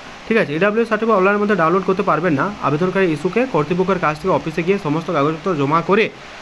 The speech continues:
সংগ্রহ করে সার্টিফিকেট দিতে হবে। তবে সেই ক্ষেত্রে অনলাইনের মাধ্যমে আবেদন গ্রহণ হয় বিশেষ ক্ষেত্রে, তবে সেটা অনেকটা সময় লাগে। তো অনে-,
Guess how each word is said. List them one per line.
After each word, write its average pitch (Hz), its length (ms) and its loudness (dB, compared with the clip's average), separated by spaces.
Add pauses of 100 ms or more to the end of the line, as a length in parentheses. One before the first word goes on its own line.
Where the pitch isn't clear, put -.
(180)
সংগ্রহ 175 380 4
করে 208 220 2
সার্টিফিকেট 180 440 0
দিতে 180 200 2
হবে। 160 280 2
তবে 165 180 2
সেই 165 180 0
ক্ষেত্রে 202 280 -2
অনলাইনের 185 440 2
মাধ্যমে 185 340 2
আবেদন 175 300 2
গ্রহণ 165 280 2 (340)
হয় 180 140 0
বিশেষ 160 280 -2
ক্ষেত্রে, 196 220 0
তবে 196 180 0
সেটা 180 360 0 (120)
অনেকটা 190 340 0
সময় 175 280 0
লাগে। 160 280 0 (420)
তো 214 180 -4
অনে-, 175 200 0